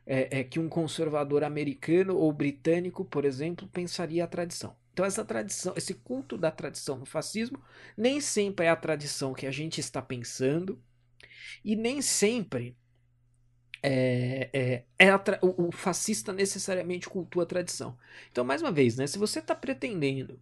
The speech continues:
explicar o que é fascismo e fazer uma abordagem honesta do fascismo, você precisaria mostrar, por exemplo, que e-, existem correntes fascistas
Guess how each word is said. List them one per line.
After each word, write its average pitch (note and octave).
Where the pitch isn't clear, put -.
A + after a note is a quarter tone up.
explicar -
o A3+
que A#3
é A#3+
fascismo C3
e G3
fazer F#3
uma G#3+
abordagem C#3
honesta E3
do E3
fascismo, E3+
você G3
precisaria A#3
mostrar, E3
por A3
exemplo, E3
que -
e-, G#3
existem G3
correntes D3+
fascistas -